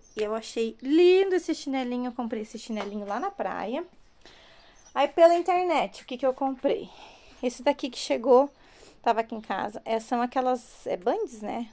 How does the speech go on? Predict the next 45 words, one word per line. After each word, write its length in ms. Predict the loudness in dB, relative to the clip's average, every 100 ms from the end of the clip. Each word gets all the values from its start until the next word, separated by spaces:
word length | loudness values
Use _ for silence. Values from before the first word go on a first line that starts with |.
| -10
Sei 160 | -6
lá, 140 | -4 -6 -12 -8
não 200 | -8 -2
sei 180 | -2
se 100 | 0
é 40 | 0
bem 180 | -2 -2
isso 160 | -4
o 40 | -2
nome. 200 | -2 -6 _ -20 -20 _
Que 80 |
é 20 | 0
aqueles 320 | 2 2 6
elásticos 600 | 6 8 4 2 -4 -4
de 100 | 0
fazer 240 | 0 -2
ginástica. 460 | -4 -4 -4 -6 -4
Então, 200 | 0 0
vem 240 | 0 -2 -4
um 180 | -2
de 80 | -2
cada 300 | 0 0 -2
cor, 420 | -2 6 6 6 2
que 80 | -8
é 40 | -8
pra, 240 | -6 -6
cada 280 | -2 -2 0
um 80 | 0
é 60 |
de 100 | -2
uma 240 | -2 -2 -2
intensidade, 760 | -4 -4 -4 -4 -4 -2 -2
digamos 400 | -6 -8 -8 -6
assim, 280 | -6 -8 -12
né? 220 | -12 -12 -14 -20 -20 -20 -20 _
Vamos 160 | -4 2
ver 80 | 2
se 100 | 2
a 40 |
Vida 200 | 2 2
Fitness 540 | 2 -2 -4 -2 -2 4
vem, 300 | 6 6 4
né, 180 | 0 0
<laughs> 0 |
gente? 180 | -4